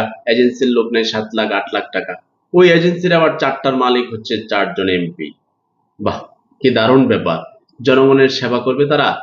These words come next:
এখন এজেন্সি খুললে জনগণের পকেটের টাকা তারা নিয়ে যায়। যেখানে আটাত্তর হাজার, মানে আশি হাজার টাকায় ধরেন, সেখানে তারা নিচ্ছে ছয় লাখ টাকা, সাড়ে ছয় লাখ টাকা, সাত লাখ টাকা স্ট্যাম্পে সই দিয়ে।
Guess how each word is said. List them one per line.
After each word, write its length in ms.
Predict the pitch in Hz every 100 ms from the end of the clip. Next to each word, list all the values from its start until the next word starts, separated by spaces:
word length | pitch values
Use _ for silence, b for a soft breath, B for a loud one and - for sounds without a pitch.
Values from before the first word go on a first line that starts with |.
| - _
এখন 220 | 131 135 151
এজেন্সি 420 | 143 165 175 190 180
খুললে 240 | 175 165 143
জনগণের 420 | 143 156 180 175
পকেটের 360 | 175 147 143 127
টাকা 200 | 120 110
তারা 220 | 104 98
নিয়ে 220 | 95 90 87
যায়। 220 | 87 78 - _ _ _ _ -
যেখানে 340 | 113 117 123 120 - - _ _
আটাত্তর 400 | 104 143 143 151
হাজার, 160 | 135 123
মানে 140 | 120
আশি 180 | 120 120 151
হাজার 180 | 156
টাকায় 260 | 156 143 139
ধরেন, 260 | 127 147 135 - _ _
সেখানে 340 | - 123 117 113
তারা 180 | 107 104
নিচ্ছে 260 | 101 - 123
ছয় 240 | - 101
লাখ 240 | 98 101 113 -
টাকা, 180 | 98 98
সাড়ে 240 | 95 101 101
ছয় 140 | 117
লাখ 160 | 131 139 143
টাকা, 140 | 135
সাত 220 | - 113 107
লাখ 120 | 117 -
টাকা 260 | 107 104 98 - - _ _ _
স্ট্যাম্পে 440 | - - 101 98 101
সই 280 | - 95 92
দিয়ে। 220 | 87 -